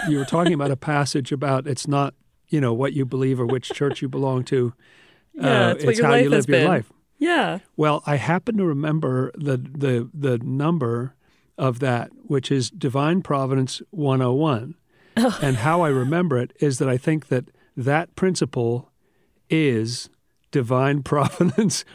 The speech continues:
Speaker 1: one oh one. <laughs> Like, that's the most basic, uh, course. That, that's the thing that you need to know. That's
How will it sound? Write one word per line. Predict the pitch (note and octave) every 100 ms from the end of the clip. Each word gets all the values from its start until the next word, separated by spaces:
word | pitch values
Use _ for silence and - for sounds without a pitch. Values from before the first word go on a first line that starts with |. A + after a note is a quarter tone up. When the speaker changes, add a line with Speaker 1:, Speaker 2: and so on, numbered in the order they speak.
| -
Speaker 1:
one | C#3+ D3 D3
oh | C#3+ C#3
one. | C3+ D#3 - F3 -
<laughs> | F3+ - - - - -
Like, | F3 E3+ C#3+ C3 - -
that's | D3+ - -
the | D#3+
most | C#3+ C3+ - - - - _ - C#3
basic, | C#3+ D3 D3 D#3 C3 - -
uh, | E3 B2 - -
course. | - F3+ D3 A#2+ - - - _ _ _ -
That, | E3+ E3
that's | D3 C#3+
the | C3+
thing | - F#3 E3+
that | D#3
you | E3 D#3+
need | D#3 C#3
to | D#3
know. | C#3 B2+ A2 E3+ _ _ _ -
That's | C#3+